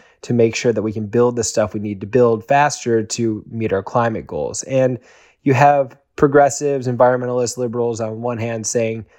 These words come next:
"Our laws are fine, it's that our processes are bad." And you have those who want to see, you know,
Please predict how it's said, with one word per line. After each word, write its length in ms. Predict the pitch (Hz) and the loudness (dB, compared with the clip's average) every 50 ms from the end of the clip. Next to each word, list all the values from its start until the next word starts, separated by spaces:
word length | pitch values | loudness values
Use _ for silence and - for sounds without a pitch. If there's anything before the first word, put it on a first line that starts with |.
| _ _ _ | _ _ _
"Our 120 | - 117 117 | 0 2 6
laws 300 | 123 147 175 175 160 131 | 6 8 8 6 4 2
are 100 | 131 113 | -4 -6
fine, 500 | - - 135 117 110 104 98 98 101 92 | -2 0 0 0 0 0 -2 -6 -8 -8
it's 200 | - 113 107 - | -8 -8 -6 -2
that 280 | - 117 113 107 - - | -2 0 0 0 -2 -4
our 100 | 107 107 | -8 -10
processes 600 | - - 135 131 127 - - 117 95 104 95 92 | -2 2 2 2 2 2 -2 -6 -6 -8 -10 -12
are 80 | 92 90 | -12 -14
bad." 480 | 92 - 92 85 80 69 67 - - _ _ _ _ _ _ _ _ | -12 -12 -10 -8 -8 -8 -10 -12 -16 _ _ _ _ _ _ _ _
And 240 | - 120 120 123 120 - _ _ 139 | -2 -2 -2 -2 -4 -8 _ _ -10
you 180 | 135 131 131 | -2 0 4
have 460 | 117 123 120 117 117 113 107 110 - - | 6 6 6 6 4 2 -2 -6 -14 -18
those 440 | - 131 123 131 123 123 123 120 110 | -10 -2 2 4 4 4 4 2 0
who 100 | - 120 110 | -4 -2 0
want 160 | 117 113 110 | 0 0 0
to 60 | 107 | -2
see, 400 | - - 117 117 117 113 107 101 - _ _ _ _ _ _ _ _ _ | -4 -4 -4 -4 -4 -4 -6 -8 -10 _ _ _ _ _ _ _ _ _
you 60 | - - | -16 -14
know, 100 | - | -14